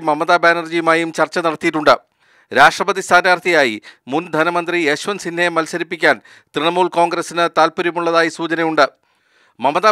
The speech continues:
ബാനർജി നാളെ വിളിച്ച യോഗം സിൻഹയുടെ പേരിൽ സമവായമുണ്ടാക്കാനായിരുന്നുവെന്നാണ് തൃണമൂൽ കോൺഗ്രസ് വൃത്തങ്ങൾ നൽകുന്ന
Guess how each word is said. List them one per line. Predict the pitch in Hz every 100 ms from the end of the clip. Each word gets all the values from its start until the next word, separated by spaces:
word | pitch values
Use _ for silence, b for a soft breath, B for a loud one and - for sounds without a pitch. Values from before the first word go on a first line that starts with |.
| 190
ബാനർജി | 185 180 135 127 - b 113
നാളെ | 135 175 196
വിളിച്ച | 175 180 175 160
യോഗം | 147 123 135 _ -
സിൻഹയുടെ | 151 165 175 190 180
പേരിൽ | 175 175 160
സമവായമുണ്ടാക്കാനായിരുന്നുവെന്നാണ് | 156 165 170 180 175 170 175 170 170 170 170 175 170 170 151 123 - b b
തൃണമൂൽ | 127 165 175 165
കോൺഗ്രസ് | 170 175 165 160
വൃത്തങ്ങൾ | 156 170 175 170
നൽകുന്ന | 165 170